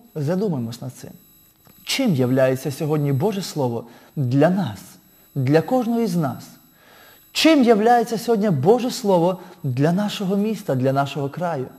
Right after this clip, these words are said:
І тільки тоді ми зрозуміємо, наскільки ми далеко чи близько від Господа. Народ Божий пережив велике національне відродження в ті часи саме через відродження людських сердець.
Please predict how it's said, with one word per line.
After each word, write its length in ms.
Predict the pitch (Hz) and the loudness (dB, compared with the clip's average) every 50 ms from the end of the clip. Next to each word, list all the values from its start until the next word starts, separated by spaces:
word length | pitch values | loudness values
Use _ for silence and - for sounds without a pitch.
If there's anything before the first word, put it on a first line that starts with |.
| _ _ _ _ _ _ _ _ _ - | _ _ _ _ _ _ _ _ _ -4
І 100 | 147 143 | -4 -2
тільки 260 | 139 175 165 143 175 | 0 -2 -2 -2 -2
тоді 220 | 139 - 170 190 214 | -2 -2 -2 -2 -2
ми 120 | 190 170 | -2 -2
зрозуміємо, 760 | 139 143 135 135 123 123 117 117 117 113 107 104 87 80 - - _ _ _ _ _ _ - | -2 -2 -2 -4 -4 -4 -6 -6 -6 -6 -6 -8 -10 -12 -16 -20 _ _ _ _ _ _ -4
наскільки 600 | 139 147 147 - - - 285 269 233 - 220 190 | -2 -2 -2 -2 -4 -2 -2 -2 -2 0 0 2
ми 240 | 170 151 135 123 110 - - - - _ - | 2 2 0 -2 -4 -10 -16 -20 -20 _ -4
далеко 600 | 143 139 127 131 135 135 131 135 165 196 190 - - - - - _ _ _ _ _ _ _ _ _ _ _ | -2 0 6 6 6 8 8 6 6 4 2 -4 -14 -16 -18 -20 _ _ _ _ _ _ _ _ _ _ _
чи 160 | - - - 135 | -14 -8 -6 -6
близько 480 | 113 110 107 117 - - - - - - _ _ _ _ _ _ _ _ _ - | -4 -4 -4 -6 -6 -8 -10 -16 -18 -20 _ _ _ _ _ _ _ _ _ -12
від 140 | - 123 107 | -10 -10 -10
Господа. 440 | 104 95 104 - - - - - _ _ _ _ _ _ _ _ _ _ _ _ _ _ _ _ - | -10 -12 -14 -16 -18 -20 -20 -20 _ _ _ _ _ _ _ _ _ _ _ _ _ _ _ _ 4
Народ 280 | 151 175 196 240 254 180 | 8 10 10 10 10 8
Божий 420 | 175 208 240 240 180 196 214 208 | 8 8 8 8 8 6 4 4
пережив 680 | - - 190 185 185 175 143 143 202 208 196 165 131 - - - | 4 4 4 4 6 4 4 6 6 6 6 6 2 -8 -6 -2
велике 400 | 135 135 160 175 190 190 - 170 | 0 2 2 4 2 2 0 0
національне 580 | 156 147 135 - 160 147 156 160 160 160 151 143 | -2 -2 -2 0 0 0 2 0 0 0 0 0
відродження 720 | 131 135 123 135 151 170 170 151 165 160 151 151 151 147 135 127 - - _ _ _ | 0 0 2 2 2 2 2 0 -2 -4 -4 -4 -6 -8 -8 -14 -18 -20 _ _ _
в 40 | - | -16
ті 180 | - - 160 147 | -8 -6 -6 -6
часи 420 | - 151 139 - - 160 160 160 160 156 - - _ _ _ _ _ _ _ _ _ - | -4 -6 -10 -8 -6 -6 -6 -6 -8 -14 -18 -20 _ _ _ _ _ _ _ _ _ -18
саме 380 | - - - 240 269 262 247 | -6 2 2 4 4 4 0
через 400 | 254 - 208 196 196 190 - - - | -2 -2 0 0 0 -2 -4 -8 -4
відродження 680 | 156 139 151 143 131 139 143 143 139 131 147 143 139 135 | 0 0 2 2 2 2 2 2 2 0 -2 -2 -2 0
людських 360 | 131 123 113 113 - 131 120 | -2 -2 -2 -4 -10 -12 -12
сердець. 540 | - - 131 117 117 131 113 92 87 - | -10 -10 -8 -6 -4 -6 -6 -6 -12 -18